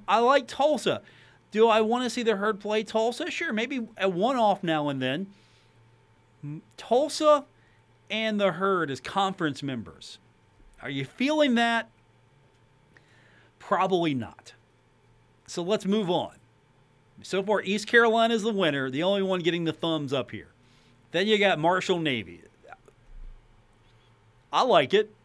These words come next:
Marshall, Navy, it's easy to get to, right?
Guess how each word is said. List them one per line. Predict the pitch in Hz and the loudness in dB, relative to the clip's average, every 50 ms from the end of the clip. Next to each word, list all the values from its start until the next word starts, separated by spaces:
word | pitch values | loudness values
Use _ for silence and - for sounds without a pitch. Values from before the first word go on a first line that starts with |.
| _ _ _ _ _ _ _ _ _ _ _ _ _ _ _ _ _ _ _ - | _ _ _ _ _ _ _ _ _ _ _ _ _ _ _ _ _ _ _ -10
Marshall, | 127 127 143 170 190 - - 220 214 | -6 -2 0 0 0 2 2 2 2
Navy, | 165 143 147 170 208 196 226 240 240 220 | 2 2 2 2 0 0 -4 -4 -4 -4
it's | 180 165 - - - | -4 -6 -6 -10 -8
easy | 175 170 170 170 170 | -8 -6 -4 -4 -2
to | 151 | 0
get | 135 143 151 147 | 0 0 -2 0
to, | - 165 160 185 175 | 0 -2 0 0 0
right? | 139 139 165 220 269 262 | 0 0 0 0 -2 -6